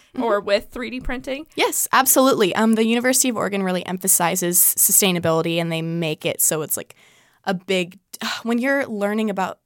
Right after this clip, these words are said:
Speaker 2: architecture, they're always saying something about daylighting, about sustainable systems and things like that. And the industry is definitely going in that direction. Um, I'm trying to stay in the Pacific Northwest because sustainability is really popular up here. There's things called, like, leed certification, and,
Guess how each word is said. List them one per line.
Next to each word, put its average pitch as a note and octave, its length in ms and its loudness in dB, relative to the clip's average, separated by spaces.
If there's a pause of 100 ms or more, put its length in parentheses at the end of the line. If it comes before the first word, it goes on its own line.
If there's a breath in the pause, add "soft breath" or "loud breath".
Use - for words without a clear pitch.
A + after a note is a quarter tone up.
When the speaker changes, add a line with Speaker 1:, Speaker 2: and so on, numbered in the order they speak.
(240)
Speaker 2:
architecture, F#3+ 500 -6
they're F#3 180 -6
always F3+ 280 -4
saying E3+ 300 -2
something F3 200 -8
about - 220 -14
daylighting, G#3+ 600 0
about F3+ 160 -8
sustainable F3 480 -4
systems G#3+ 560 2
and G#3 140 -4
things G3 260 -4
like F#3 140 -4
that. F3+ 240 -4 (400 loud breath)
And A3 100 -2
the G#3+ 60 -2
industry G3+ 380 -2
is F#3 120 -2
definitely F3+ 360 -4
going E3 380 -6
in F3+ 160 -6
that E3+ 140 -8
direction. A3+ 600 -6 (460 soft breath)
Um, G3+ 240 0
I'm G3 120 -6
trying G3 300 -4
to B3 60 -4
stay - 280 0
in F3+ 80 -4
the F#3+ 60 -6
Pacific G3+ 420 -4
Northwest G3+ 540 -4
because F#3+ 260 -6
sustainability E3+ 680 -4
is F3 100 -12
really F3+ 160 -12
popular - 460 -8
up F#3 180 -8
here. F3+ 380 -8
There's F3 220 -8
things F3 260 -8
called, E3 200 -12
like, D#3+ 140 -16
leed G3 220 -6
certification, F3 880 -8
and, F3 240 -14